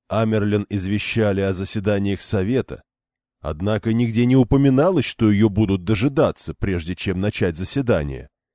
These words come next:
Это означало, что времени оставалось мало. Эгвейн захотелось вскочить и прямиком направиться в большую палатку, прежде чем Марайя и две другие сестры,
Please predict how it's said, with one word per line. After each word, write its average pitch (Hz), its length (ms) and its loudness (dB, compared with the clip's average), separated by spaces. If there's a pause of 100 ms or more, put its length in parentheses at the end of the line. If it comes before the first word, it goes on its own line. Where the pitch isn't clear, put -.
(640)
Это 92 380 -2
означало, 101 680 -2
что 85 300 -2
времени 95 440 -2
оставалось 98 680 -2
мало. 113 420 -2 (800)
Эгвейн 104 400 0
захотелось 120 600 0
вскочить 131 680 -2
и 92 40 -2
прямиком 113 580 2
направиться 117 580 2
в 95 80 -2
большую 110 460 2
палатку, 127 580 0
прежде 95 400 -2
чем 104 220 -2
Марайя 98 680 0 (340)
и 87 100 -4
две 85 220 -2
другие 95 460 -2
сестры, 78 580 -8